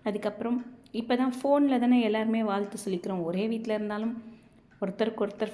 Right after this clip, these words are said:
ஃபோன் மூலியமா தான் பேசிக்கிறதா போச்சு. ஃபோன் மூலியமா வந்து மெசேஜ் அனுப்பிச்சேன். அதுக்கப்புறம் பார்த்தீங்கன்னா, அவங்க காலேஜில் இப்போ எக்ஸாம் நடக்குது. டென் தேர்ட்டிக்கெலாம் வந்து ஃபினிஷ் ஆயிடும். அதனால வந்து ஃபோன்ல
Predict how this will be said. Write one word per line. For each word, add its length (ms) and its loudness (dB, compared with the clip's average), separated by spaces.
ஃபோன் 180 4
மூலியமா 400 2
தான் 140 -2
பேசிக்கிறதா 640 -4
போச்சு. 380 -6
ஃபோன் 160 6
மூலியமா 340 2
வந்து 240 0
மெசேஜ் 420 -4
அனுப்பிச்சேன். 360 -4
அதுக்கப்புறம் 540 -2
பார்த்தீங்கன்னா, 420 -2
அவங்க 360 0
காலேஜில் 680 0
இப்போ 440 -6
எக்ஸாம் 400 0
நடக்குது. 560 0
டென் 260 -2
தேர்ட்டிக்கெலாம் 560 0
வந்து 340 0
ஃபினிஷ் 360 -2
ஆயிடும். 260 -4
அதனால 440 -2
வந்து 400 -4
ஃபோன்ல 360 0